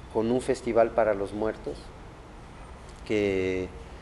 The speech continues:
decíamos, "Vamos a hacer algo para los muertos", se abrió el espacio, se invitaron artistas, y quedó vacío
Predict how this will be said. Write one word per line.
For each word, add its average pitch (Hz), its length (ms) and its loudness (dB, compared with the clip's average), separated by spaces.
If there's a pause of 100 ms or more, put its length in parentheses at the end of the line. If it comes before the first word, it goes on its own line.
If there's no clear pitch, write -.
(360)
decíamos, 117 320 0
"Vamos 117 260 4
a - 20 2
hacer 120 340 6 (280)
algo 131 400 6
para 101 240 2
los 98 200 -2
muertos", 117 540 0 (320)
se - 180 -4
abrió 107 300 2
el 165 80 0
espacio, 165 560 4
se 131 140 -6
invitaron 120 520 0
artistas, 147 540 -6 (1400)
y 117 60 -8
quedó 123 280 -2
vacío 175 500 4